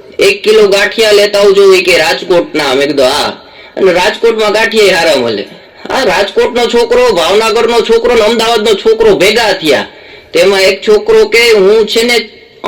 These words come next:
ભાવનગરનો છોકરો કે, "હું ગાંઠિયા લાવીશ." રાજકોટનો છોકરો કે, "કાંઈ વાંધો નહીં, હું રાજકોટની ચટણી લાવીશ."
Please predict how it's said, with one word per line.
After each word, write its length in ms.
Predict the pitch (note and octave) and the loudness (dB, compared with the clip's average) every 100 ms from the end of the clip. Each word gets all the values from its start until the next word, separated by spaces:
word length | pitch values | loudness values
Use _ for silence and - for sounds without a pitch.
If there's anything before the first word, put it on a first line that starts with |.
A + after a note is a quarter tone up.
| - | -8
ભાવનગરનો 580 | - - G3+ G3+ G3+ G#3 | -4 0 2 2 2 2
છોકરો 380 | G3 G#3 G3+ A3+ | 2 2 4 2
કે, 120 | A3 | 2
"હું 160 | B3 G#3 | 0 0
ગાંઠિયા 480 | - - - A3 G3 | -2 -4 -2 0 0
લાવીશ." 340 | E3 D3 A#2+ | 0 0 -2
રાજકોટનો 580 | A#2 C3 - - F#3+ F#3+ | -4 -4 -4 -2 0 0
છોકરો 440 | F3 F3+ F#3 G3 G3 | 0 0 2 4 4
કે, 100 | F#3+ | 2
"કાંઈ 300 | G3 G#3+ G#3+ | 0 0 0
વાંધો 340 | G3+ F#3+ E3+ | 0 0 0
નહીં, 140 | C#3+ | 0
હું 240 | B2 F3 G3 | 0 2 2
રાજકોટની 580 | D#3+ F#3+ - G3+ G#3 F#3+ | 0 -2 0 0 2 0
ચટણી 340 | G3+ A3 A3 | 0 2 2
લાવીશ." 360 | F#3 D3+ A#2 | 2 0 -2